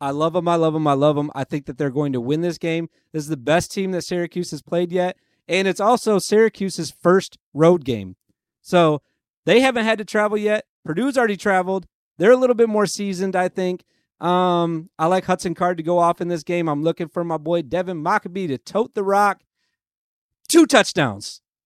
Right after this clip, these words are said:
Two touchdowns for the Mock Train. Two touchdowns. Let's go. Um, love this game. Love this game. I think Purdue is gonna win.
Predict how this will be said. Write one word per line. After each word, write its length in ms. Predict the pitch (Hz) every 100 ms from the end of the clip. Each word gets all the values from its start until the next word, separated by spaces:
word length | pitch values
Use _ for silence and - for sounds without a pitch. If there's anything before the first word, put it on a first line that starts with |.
| _ _ _ -
Two 180 | 294 285
touchdowns 520 | 254 220 220 180 151
for 120 | 190
the 80 | 165
Mock 260 | 165 160
Train. 380 | - 160 123 98 _ _ _ _ _ _ _ -
Two 120 | 285
touchdowns. 640 | 262 185 - 131 101 -
Let's 140 | 190 -
go. 280 | 208 110 - _ _ _ _ _ -
Um, 760 | 180 196 196 202 196 190 185 143 _ _ _ _ _ _ _ -
love 220 | 180 151
this 140 | 156
game. 300 | - 123 98 _ _ _ _ _ _
Love 200 | 160 185
this 140 | 180 180
game. 320 | 180 180 175
I 140 | 147
think 200 | 151 175
Purdue 220 | 170 165 165
is 80 |
gonna 180 | 147 160
win. 340 | 147 160 156